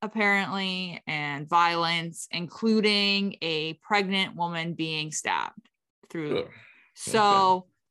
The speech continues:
Speaker 1: the idea is that theoretically it would be showing blood snow and in episode seven, and we would see Rand's birth is the,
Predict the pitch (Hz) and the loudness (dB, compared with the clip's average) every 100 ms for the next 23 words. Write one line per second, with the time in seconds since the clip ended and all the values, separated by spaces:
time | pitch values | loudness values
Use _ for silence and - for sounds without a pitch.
0 | - 202 180 175 175 175 175 226 214 190 | -2 0 2 2 2 0 0 2 2 2
1 | 185 185 - - 180 175 165 160 156 165 | 0 -2 -6 -6 -4 -2 -2 -2 -6 -12
2 | - - - - 160 147 135 - _ _ | -16 -18 -20 -6 0 0 0 -8 _ _
3 | _ _ _ _ _ _ _ - 147 143 | _ _ _ _ _ _ _ -6 -4 -2
4 | 135 139 - 170 196 220 - - 160 160 | -2 -4 -6 -2 0 0 -2 -6 -4 -6
5 | 151 - 143 139 143 143 135 131 147 - | -6 -8 -6 -6 -8 -6 -6 -6 -8 -12
6 | - 156 139 - - - 143 117 123 175 | -2 -2 -2 -6 -14 -6 -4 -4 -6 -10
7 | 214 220 151 135 196 _ _ _ _ _ | -12 -10 -10 -10 -14 _ _ _ _ _
8 | _ - 170 117 117 - 127 - 90 107 | _ -12 -10 -10 -12 -10 -10 -10 -10 -10
9 | 151 196 - - 143 131 131 - _ _ | -8 -10 -8 -8 -8 -8 -12 -16 _ _
10 | 160 143 135 127 - - - 196 175 151 | -12 -10 -8 -8 -8 -8 -4 -2 -2 -4
11 | 143 143 - _ _ _ _ - 151 143 | -6 -10 -14 _ _ _ _ -12 -4 -2
12 | 135 113 - - - - - - _ _ | -2 -6 -12 -16 -12 -8 -8 -10 _ _
13 | _ _ _ _ _ _ _ _ _ _ | _ _ _ _ _ _ _ _ _ _
14 | - 175 151 - 147 139 127 | -4 -4 -4 -6 -6 -6 -12